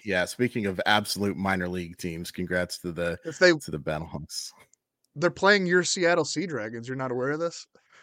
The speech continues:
Speaker 1: No, I had absolutely no idea whatsoever. Um, but I will say this, Drew, uh, before we go, um, my Seattle Kraken have made the postseason, and, uh, we'll, uh, we'll have to talk and see, uh,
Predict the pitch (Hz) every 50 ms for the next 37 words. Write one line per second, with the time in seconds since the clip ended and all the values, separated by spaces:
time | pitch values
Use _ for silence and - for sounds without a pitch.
0 | _ _ - 107 104 104 95 87 76 - - - 98 95 92 98 95 92 - -
1 | 95 90 - - - 92 92 82 - 87 85 82 82 82 80 82 82 78 82 80
2 | 80 78 80 78 - - - 80 76 78 78 76 76 73 73 - - 123 131 123
3 | 117 107 101 98 - - - 104 - - 151 156 160 151 160 175 - - 175 165
4 | 156 160 151 - - 156 143 127 107 98 - - - _ _ _ _ - 120 113
5 | 110 104 98 104 95 - 139 139 123 127 101 113 127 139 123 98 90 85 - -
6 | 107 110 101 95 92 90 82 82 82 - _ _ _ _ _ _ _ _ _ _
7 | _ _ - 107 101 104 - - - 120 113 107 104 - - 104 110 120 - 107
8 | 92 90 85 - 101 98 92 87 - - 98 90 - - 98 110 113 95 98 87
9 | 82 82 - - - - - - 90 85 85 85 82 82 82 - - 92 90 85
10 | 85 85 82 82 78 - - 95 92 95 95 92 90 90 90 87 80 64 90 101
11 | 92 98 104 101 - - - - 104 101 101 - - 95 92 - - - 101 104
12 | 101 95 87 87 85 85 85